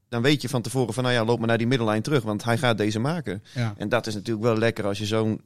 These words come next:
Speaker 1: absolute topkwaliteit, eh, in de aanval rond hebt lopen.
Speaker 2: Ja.
Speaker 1: Want dat, eh, daar win je wedstrijden mee, dat, eh, zeg je nu ook.
Speaker 2: Ja, ja, het is, eh, hij maakt wel het verschil. Ik bedoel, eh,
Speaker 1: Ja, klopt. En dat komt denk ik ook omdat Sidney van Hooijdonk, eh,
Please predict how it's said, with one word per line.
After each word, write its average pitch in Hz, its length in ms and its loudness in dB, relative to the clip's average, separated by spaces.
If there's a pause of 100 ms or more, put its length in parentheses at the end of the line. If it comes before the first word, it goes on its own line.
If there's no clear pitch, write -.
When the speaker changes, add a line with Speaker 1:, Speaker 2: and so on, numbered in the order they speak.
(260)
Speaker 1:
absolute 113 760 -2
topkwaliteit, 110 920 -2
eh, 117 60 -6
in 107 60 -2
de 98 60 -6
aanval 135 280 -4
rond 104 200 -2
hebt 98 140 -4
lopen. 98 460 -4
Speaker 2:
Ja. 113 180 -6 (460)
Speaker 1:
Want 131 140 -4
dat, 135 200 0
eh, 110 200 2 (100)
daar 120 140 2
win 113 100 2
je 113 80 2
wedstrijden 135 420 -2
mee, 104 160 0
dat, - 200 -8
eh, 104 240 -6
zeg 110 180 -6
je - 60 -6
nu 110 100 -2
ook. 135 200 -8 (180)
Speaker 2:
Ja, 135 160 0
ja, 127 320 4
het 92 140 -4
is, 101 220 -6
eh, 104 320 0
hij 110 100 2
maakt 123 180 4
wel 135 120 2
het 135 100 0
verschil. 143 440 2
Ik - 340 -20
bedoel, 117 380 4
eh, 104 60 4 (480)
Speaker 1:
Ja, 190 260 4
klopt. 156 220 2
En 147 60 4
dat 139 100 4
komt 135 180 2
denk 131 140 4
ik 127 140 -2 (100)
ook 143 340 6
omdat 120 640 4
Sidney 117 260 0
van 117 140 0
Hooijdonk, 113 480 2
eh, 104 340 2